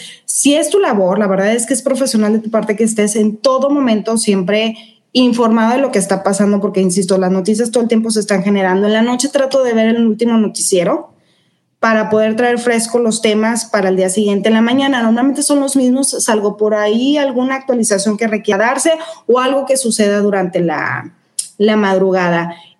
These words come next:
En la mañana, ya que estoy en maquillaje, normalmente también cuando hay alguna situación la comunicamos vía WhatsApp. Ya para las cinco cincuenta y cinco, que es cuando ya tenemos que estar al pie del cañón, listos para entrar al aire a las seis, cinco minutos antes,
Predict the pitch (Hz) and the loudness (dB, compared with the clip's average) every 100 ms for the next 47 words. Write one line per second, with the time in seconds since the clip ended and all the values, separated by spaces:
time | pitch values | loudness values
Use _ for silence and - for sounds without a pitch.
0 | - 277 285 294 285 294 294 320 330 320 | -2 0 2 2 2 2 2 2 2 2
1 | 320 311 247 233 240 247 240 240 247 247 | 2 2 0 0 0 0 0 0 0 0
2 | 208 233 220 233 233 226 254 233 226 220 | 0 0 0 0 0 0 0 2 0 0
3 | 233 226 220 214 226 214 220 220 220 220 | 0 0 0 0 0 2 0 2 0 0
4 | 220 202 - 214 214 214 202 185 196 208 | 0 0 0 0 0 0 0 0 0 0
5 | 202 202 196 214 208 330 508 - - _ | 0 0 0 -2 0 -2 -2 -6 -18 _
6 | _ 220 240 269 254 226 - - - - | _ 0 0 0 0 0 -2 -4 -4 -2
7 | - 320 339 370 320 302 247 233 220 262 | 0 0 0 0 0 0 -2 -2 -2 -2
8 | 262 277 269 269 262 226 220 240 240 233 | -2 -4 -2 0 0 0 0 0 -2 -2
9 | 240 240 220 226 240 226 - - _ - | -4 0 0 0 -2 -4 -10 -20 _ -2
10 | 202 190 247 247 254 240 233 214 226 226 | 0 0 2 0 0 2 2 2 2 2
11 | 220 - 226 - 214 196 190 185 202 202 | 0 0 -2 -2 0 0 0 0 0 0
12 | 208 208 214 214 185 196 220 233 220 226 | 0 0 0 0 0 0 -2 0 0 2
13 | 220 208 220 220 214 226 277 | 2 0 -2 -2 0 0 -2